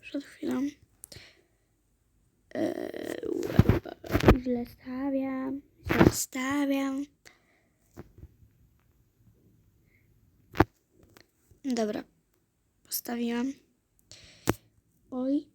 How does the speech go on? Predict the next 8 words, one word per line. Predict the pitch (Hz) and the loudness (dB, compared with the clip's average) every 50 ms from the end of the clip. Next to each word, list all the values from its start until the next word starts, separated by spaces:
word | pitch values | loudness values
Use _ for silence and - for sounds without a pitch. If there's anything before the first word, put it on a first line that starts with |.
| _ | _
pomyłka. | - - 240 233 233 240 254 - - - - - - - - - - _ _ - - - - - - - - - - - - - - | -10 -8 -6 -4 -4 -4 -4 -6 -12 -18 -18 -14 -10 -10 -10 -10 -10 _ _ -8 6 6 6 6 8 4 2 2 4 4 4 2 2
Trzeba | - - - - - 269 247 254 262 262 | -4 -14 -18 -14 -10 -10 -8 -8 -6 -6
ją | 254 254 247 | -4 -2 -2
naprawić. | 247 254 247 254 285 277 - - 269 262 - - 269 262 262 269 269 269 269 277 - - - - - - - - - _ - - - - - - - - - - - - - - - - - - - - - - - - - - - - - - - - - - - - - - - - - - - - - - - - - - - - - | 0 -2 -2 -2 -6 -10 -10 -8 -2 6 8 8 8 8 2 -4 -6 -6 -8 -8 -6 -6 -4 -4 -4 -6 -8 -16 -20 _ -12 -10 -4 -2 -2 -2 -4 -8 -16 -20 -18 -12 -10 -4 -4 -2 -2 -2 -6 -8 -14 -20 -18 -12 2 6 6 6 6 4 -2 -4 -4 -4 -4 4 4 4 4 4 0 -2 -2 -2 -2 -6 -12 -14 -12 -12 -8 -4 0
Dobra, | - - - - - - - - - - - - - - - - - - - | 0 0 0 -2 -6 -10 -14 -14 -14 -14 -16 -16 -16 -4 0 8 10 12 12
już. | - - - - - - - - - - - - - - _ _ _ _ _ - - - | 10 8 0 -10 -16 -20 -20 -20 -20 -16 -14 -14 -14 -14 _ _ _ _ _ -20 -14 -8
Koniec | 320 285 277 277 269 | -4 -4 -4 -4 -6
pomyłki, | - - 254 247 240 254 254 247 - - | -8 -8 -8 -6 -4 -4 -6 -8 -12 -20